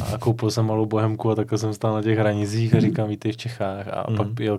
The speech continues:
Speaker 1: a pak jsem ho vzal k nám do Chlumán a, a, a přivítal jsem ho v Čechách, ale myslím si, že bych tenhle pohled měl, když bys tady na, na pumpě potkal chlapa na motorce s
Speaker 2: Mhm.
Speaker 1: australskou značkou, tak k němu přijdeš a, a,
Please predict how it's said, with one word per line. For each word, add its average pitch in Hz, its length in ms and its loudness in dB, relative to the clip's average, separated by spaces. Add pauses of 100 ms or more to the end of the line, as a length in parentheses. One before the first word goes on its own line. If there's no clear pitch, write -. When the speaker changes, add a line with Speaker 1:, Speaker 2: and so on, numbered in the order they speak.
(140)
Speaker 1:
a - 60 -8
pak - 180 -10
jsem 107 120 -6
ho 101 140 -8
vzal 107 240 -4
k 113 80 -12
nám 107 140 -4
do 98 80 -6
Chlumán 107 500 -6 (1300)
a, 107 60 4 (600)
a, 107 80 2
a 107 180 2
přivítal 107 340 0
jsem 110 140 -2
ho 110 80 0
v 107 40 -8
Čechách, 110 420 -4
ale 104 120 -2
myslím 101 220 -8
si, 101 120 -8
že 104 100 -6
bych 104 300 -10 (160)
tenhle 104 240 -8
pohled 104 380 -6
měl, 107 140 -4
když 101 120 -6
bys - 180 -12
tady 104 240 -2
na, 104 160 -4
na 104 120 -4
pumpě 107 280 -4
potkal 107 600 -2 (200)
chlapa 110 360 -4
na 107 60 0
motorce 101 440 -4
s 113 60 -4
Speaker 2:
Mhm. 104 100 0
Speaker 1:
australskou 107 500 -4
značkou, 110 600 -2 (1200)
tak 117 140 -4
k - 80 -12
němu 107 200 -2
přijdeš 110 460 -2
a, 110 60 0 (160)
a, 104 500 -6